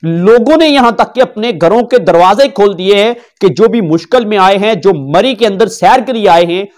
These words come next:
जिनके पास खाने के लिए कुछ नहीं है, जिनके पास, अ, रहने के लिए छत नहीं है, वो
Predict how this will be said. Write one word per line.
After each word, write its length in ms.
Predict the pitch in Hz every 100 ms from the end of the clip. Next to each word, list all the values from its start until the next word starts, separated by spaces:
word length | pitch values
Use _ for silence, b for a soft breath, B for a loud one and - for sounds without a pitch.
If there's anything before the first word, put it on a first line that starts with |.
| b
जिनके 200 | 175 208
पास 280 | 220 208 202
खाने 320 | - 185 254
के 80 | 247
लिए 80 | 226
कुछ 260 | 214 190
नहीं 180 | 185 190
है, 180 | 202 220 b b
जिनके 260 | 143 214 240
पास, 420 | 247 226 226 - b b 202
अ, 200 | 190 180 - 147
रहने 580 | 135 127 214 277 320
के 100 | 294
लिए 140 | 240 233
छत 220 | - 202
नहीं 180 | 185 196
है, 60 | 226
वो 300 | 196 202